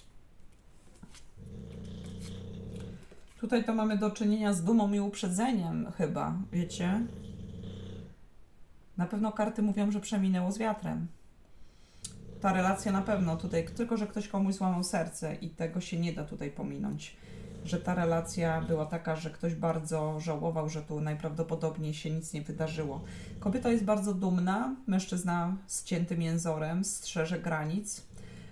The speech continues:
E, ktoś komuś zrobił przykrość. Nie do końca wiem kto. Może po tej przykrości kobieta tu się pokazuje, e, postawiła siebie na piedestale, mm, a może po przykrości to mężczyzna się odciął,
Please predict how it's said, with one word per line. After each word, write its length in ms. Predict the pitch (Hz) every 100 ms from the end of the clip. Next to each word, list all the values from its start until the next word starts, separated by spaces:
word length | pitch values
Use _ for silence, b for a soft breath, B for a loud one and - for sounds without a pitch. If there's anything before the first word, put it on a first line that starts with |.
| B -
E, 340 | 165 165 165
ktoś 240 | - 190
komuś 260 | - 196 220
zrobił 320 | 208 202 226
przykrość. 520 | 226 180 - 143 143
Nie 80 | 254
do 80 | 330
końca 320 | 349 370 359
wiem 160 | 349 294
kto. 360 | - 165 156 165 - - - - - - -
Może 260 | 165 151 165
po 100 | 175
tej 140 | 196
przykrości 460 | - 190 180 - -
kobieta 360 | 156 160 185
tu 120 | 185
się 120 | 202 196
pokazuje, 600 | 208 202 196 214 214 208 B B B B
e, 100 | 165
postawiła 460 | 190 - 170 190
siebie 260 | 196 202 196
na 120 | 185
piedestale, 760 | 185 185 190 196 185 185 185 190 B B B -
mm, 280 | 170 170 165
a 100 | -
może 180 | 170 175
po 120 | 180
przykrości 540 | 165 170 165 160 - -
to 100 | 156
mężczyzna 480 | 147 - 170 190 202
się 220 | - 190
odciął, 600 | 190 185 - 190 185